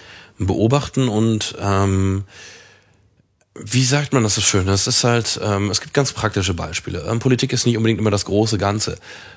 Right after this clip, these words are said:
Ähm, Politik kann auch das kleine Feine sein. Ähm, es ist zum Beispiel ein ganz klassisches Problem, ähm, der ganz kleine politische Akt ist zum Beispiel in der eigenen Gemeinde.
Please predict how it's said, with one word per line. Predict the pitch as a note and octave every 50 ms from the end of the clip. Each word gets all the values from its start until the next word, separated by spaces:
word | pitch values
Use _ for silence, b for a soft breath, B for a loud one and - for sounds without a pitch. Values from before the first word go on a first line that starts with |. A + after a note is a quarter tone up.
| B -
Ähm, | - G2 G2+ G#2 G2+ G2+
Politik | G2 A2+ A#2 A2+ - -
kann | - A2+
auch | G#2+ G#2+
das | - A#2
kleine | - - G#2+ G2 G2+
Feine | F#2 - F#2+ F#2+ G2 G2+
sein. | F#2 F#2 E2+ C#2 D#2 F2 C#2
Ähm, | D#2 G#2+ A2 A2 A2+ A#2 A#2 A#2 -
es | - A#2+
ist | B2 B2 -
zum | - B2+
Beispiel | B2 A#2+ A#2 A2+
ein | A2 A2+ G2 - - - - -
ganz | - A#2+ C3 D#3 - -
klassisches | - - A#2+ C#3 - D3+ C3+ - - C3 -
Problem, | - - A#2+ A2 G2 G2 G#2 A#2+ C3+ D3 D3+ B B B B B B B B B -
ähm, | G#2+ A#2 A#2 A#2+ A#2+ A#2+ A#2+
der | A#2 A#2+ A#2
ganz | C#3 D#3 -
kleine | - - C3+ D3 D#3+
politische | D3+ D3+ C#3 C3 A#2 A#2 A#2+ -
Akt | A2 - -
ist | A#2 -
zum | - B2+
Beispiel | A2+ A#2+ A#2 - B2 A#2
in | G#2+ A#2+
der | B2 A#2+
eigenen | A2 A2+ A#2+ B2 A#2+
Gemeinde. | A2+ A2 G#2 F#2+ F#2 G2 A#2 C3+ C3 G#2+ F2 -